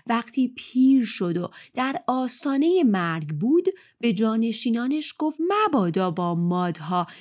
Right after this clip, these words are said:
پیمان دوستی ببندین که مادها دشمن بی برو برگرد ما هستن. و این اختلافات تا وقتی که کوروش فرمان روایی رو به پارس ها منتقل کنه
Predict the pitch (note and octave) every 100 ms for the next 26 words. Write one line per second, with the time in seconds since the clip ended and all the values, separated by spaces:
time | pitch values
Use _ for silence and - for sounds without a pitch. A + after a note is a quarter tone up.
0 | - - G3+ G3+ F#3+ F#3+ F#3 F#3 E3+ D#3+
1 | F3 D#3+ - - F3+ D#3+ D#3+ C#3 D#3+ -
2 | D#3 - _ _ - G#3 F#3 F#3 F3+ E3+
3 | D3+ C#4+ G4 - - - A3+ G#3+ - A3+
4 | G#3 F#3 D#3+ D3+ F#3+ F#3+ F#3+ F#3 F#3+ G3
5 | E3+ F#3+ F#3 E3+ C#4 F#4+ F#4 E4 D#4+ E4
6 | _ _ F3+ E3+ D3+ - D#3+ - C#3+ C#3
7 | - F#3 - _ _ - - B3+ A#3+ C#4
8 | A#3 G#3 G3+ - - A3 F#3+ F#3 F3 D4
9 | G#4+ - - - - D#4 E4+ G4+ A4+ -
10 | F4 E4 D#4 - - A3 A3 C#4 D4 -
11 | - _ - A#3+ G#3 F#3+ G3 G3 G3 G3+
12 | F#3+ F#3+ F#3+ C4 C4+ F#3+ F3+ - G3 F#3
13 | F#3 F3+ - - G#3+ G#3+ F3+ E3 D#3+ E3+
14 | D#3+ E3 - F3+ F#3+